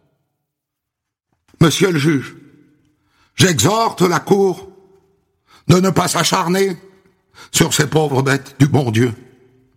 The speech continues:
qui n'ont fait qu'obéir à la loi naturelle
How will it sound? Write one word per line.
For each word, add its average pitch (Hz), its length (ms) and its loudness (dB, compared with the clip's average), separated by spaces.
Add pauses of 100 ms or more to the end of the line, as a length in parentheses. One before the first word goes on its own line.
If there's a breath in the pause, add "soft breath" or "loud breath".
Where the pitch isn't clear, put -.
(680 loud breath)
qui 180 120 2
n'ont 175 140 0
fait 170 160 -2
qu'obéir 180 440 0
à 165 80 0
la 165 120 -2
loi 170 180 0
naturelle 156 760 -2